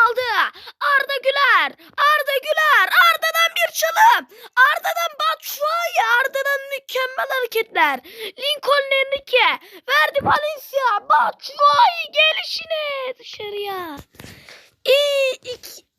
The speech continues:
ilk şut diyemeyeceğim. İkinci şut bizden geliyor.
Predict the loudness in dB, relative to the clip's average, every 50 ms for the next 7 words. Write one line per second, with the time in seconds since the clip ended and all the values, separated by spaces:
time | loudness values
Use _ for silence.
0 | _ _ -12 -12 -10 -10 -12 -18 -10 -6 -4 -4 -4 -4 -2 -2 -2 -2 _ 2
1 | 2 2 2 2 -2 -2 -2 -2 -4 -4 -4 -4 -4 -6 -10 -14 -18 -16 _ -12
2 | -12 -10 -10 -10 -8 -6 -6 -6 -6 -6 -6 -6 -4 -2 -2 -2 0 -2 -4 -4
3 | -4 -4 -4 -4 -4 -6 -8 -10